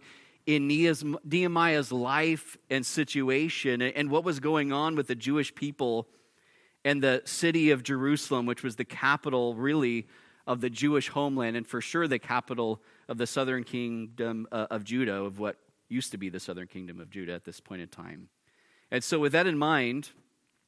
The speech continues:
what we're gonna do this morning is, is begin by looking at the promise of the Jewish homeland that God made to Abraham way, way back in the day, and then trace that promise to them getting into the land,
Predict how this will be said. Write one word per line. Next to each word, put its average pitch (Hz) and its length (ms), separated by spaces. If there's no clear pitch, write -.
what 143 160
we're 170 60
gonna 170 160
do 160 100
this 165 220
morning 135 280
is, 127 220
is 131 120
begin 143 420
by 160 180
looking 175 520
at 131 160
the 139 100
promise 143 920
of 135 160
the 139 100
Jewish 147 460
homeland 135 560
that 120 120
God 139 300
made 139 240
to - 180
Abraham 120 640
way, 160 460
way 127 340
back 131 480
in 135 120
the 131 120
day, 131 340
and 135 160
then 139 160
trace 165 540
that 143 240
promise 147 480
to 143 100
them 131 220
getting 151 460
into 170 360
the 143 140
land, 113 500